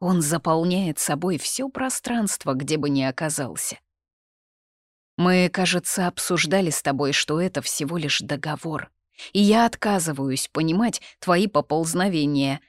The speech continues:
ответила наконец. «О!» — внезапно выдал Мирей, исследовав свой нещадно смятый на кресле сюртук. «Кажется, это твое». Он бросил на постель подозрительно знакомую мне шелковую тряпочку.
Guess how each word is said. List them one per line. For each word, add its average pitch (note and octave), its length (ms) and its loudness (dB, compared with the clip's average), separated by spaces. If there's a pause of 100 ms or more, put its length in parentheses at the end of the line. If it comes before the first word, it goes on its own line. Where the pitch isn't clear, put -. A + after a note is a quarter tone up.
(200)
ответила C3+ 520 -8
наконец. C#3 720 -6 (960)
«О!» — F3 540 4 (380)
внезапно C#3+ 640 0
выдал C#3 340 -4
Мирей, G3+ 460 0 (180)
исследовав B3+ 640 0
свой G3 320 0
нещадно G#3 640 0
смятый G3 540 -2
на E3 100 -2
кресле C3+ 460 -4
сюртук. - 680 -10 (840)
«Кажется, D#3+ 560 0
это G#3 380 2
твое». G3+ 480 0 (1000)
Он E3+ 240 4
бросил E3+ 420 2
на D3+ 160 2
постель F#3 480 -4
подозрительно F3 800 0
знакомую G3 640 0
мне F#3 220 2
шелковую E3+ 640 -4
тряпочку. - 680 -8